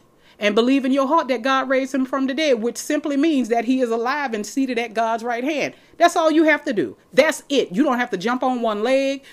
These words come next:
You don't have to eat a certain food. You don't have to follow no rituals. That's all you need to be born again, is to confess that Jesus is Lord and believe in your heart that God raised him from the dead, meaning he is alive right now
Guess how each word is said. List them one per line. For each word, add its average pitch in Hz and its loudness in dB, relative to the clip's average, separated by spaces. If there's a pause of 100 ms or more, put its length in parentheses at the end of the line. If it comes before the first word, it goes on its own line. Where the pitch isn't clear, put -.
(100)
You 208 0
don't 254 0
have 240 -2
to 208 -6
eat 247 0
a 226 0
certain 180 -2
food. 277 2 (300)
You 185 2
don't 233 2
have 226 0
to 214 -6
follow 240 -2
no 208 0
rituals. 269 -2 (240)
That's 320 4
all 294 2
you 294 4
need 226 0
to - -4
be 220 -2
born 190 0
again, 143 -4
is 190 4
to 202 -2
confess 226 -4
that 180 -2
Jesus 233 -2
is 175 -4
Lord 233 0 (320)
and 175 -2
believe 220 0
in 226 -6
your 214 -2
heart 254 -2
that 170 -4
God 220 -2
raised 220 -4
him 208 -8
from 190 -6
the 170 -8
dead, 240 2
meaning 220 -4
he 254 0
is 185 -2
alive 214 -2
right 220 -2
now 240 -6